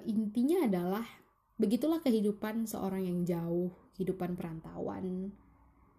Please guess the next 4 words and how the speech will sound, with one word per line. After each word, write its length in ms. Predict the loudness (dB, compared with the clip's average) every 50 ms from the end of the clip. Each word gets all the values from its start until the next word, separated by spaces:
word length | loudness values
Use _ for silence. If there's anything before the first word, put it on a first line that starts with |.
| _ _ -20 _ _ _ _ _ _ _ _ -8
Begitulah 400 | -4 -4 -2 0 0 2 2 2
ragamnya 880 | 2 0 0 2 2 2 2 4 4 4 4 4 4 2 0 -2 -4 -6 -14 -20 -20 _ -20 -20 -20 -18 -18 -18
kehidupan. 480 | -4 0 0 2 4 2 0 0 0 4
Jadi 320 | 4 4 4 4 2 0